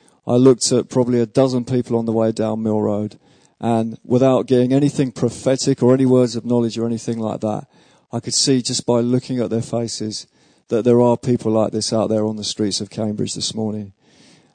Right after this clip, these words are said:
Um, I've also discovered this, that Jesus, when he looked at the people, he referred to them as sheep without a shepherd. And again, this word helpless,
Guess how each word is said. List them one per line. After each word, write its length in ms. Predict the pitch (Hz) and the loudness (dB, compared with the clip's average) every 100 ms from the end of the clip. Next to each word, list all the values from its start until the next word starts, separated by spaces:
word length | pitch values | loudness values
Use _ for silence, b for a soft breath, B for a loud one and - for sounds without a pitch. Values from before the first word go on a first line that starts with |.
| - | -2
Um, 380 | 117 113 113 101 b b b b b - | 0 2 0 -8 b b b b b -2
I've 120 | 123 | 4
also 300 | 175 - 147 | 4 6 4
discovered 480 | 123 - 135 120 120 | 4 0 0 2 2
this, 320 | 123 113 - | 2 0 0
that 280 | 113 110 113 _ _ _ _ - | 2 2 -2 _ _ _ _ -6
Jesus, 580 | - 147 143 120 117 - | 4 4 4 2 0 0
when 120 | 123 | 2
he 100 | 123 | 6
looked 260 | 139 - | 4 4
at 80 | 120 | -2
the 80 | 110 | -2
people, 540 | - 123 113 107 104 - _ _ | 0 -2 0 -2 -4 -8 _ _
he 160 | 135 135 | -2 2
referred 440 | 123 - 131 127 | 2 4 4 4
to 100 | - | 0
them 160 | 117 113 | -2 -2
as 80 | 104 | -4
sheep 360 | - 131 120 | -4 -4 -4
without 320 | 113 117 113 | -2 -2 -4
a 40 | 110 | -8
shepherd. 500 | - 117 - 107 - b b b b | -4 -4 -4 -8 -8 b b b b
And 400 | 117 123 120 113 - _ _ _ _ _ | 0 2 2 -2 -14 _ _ _ _ _
again, 400 | 123 147 143 123 | 0 6 6 6
this 240 | 131 - | 0 0
word 260 | 139 135 131 | 4 6 4
helpless, 640 | - 123 120 110 107 - | 2 2 2 0 -4 -6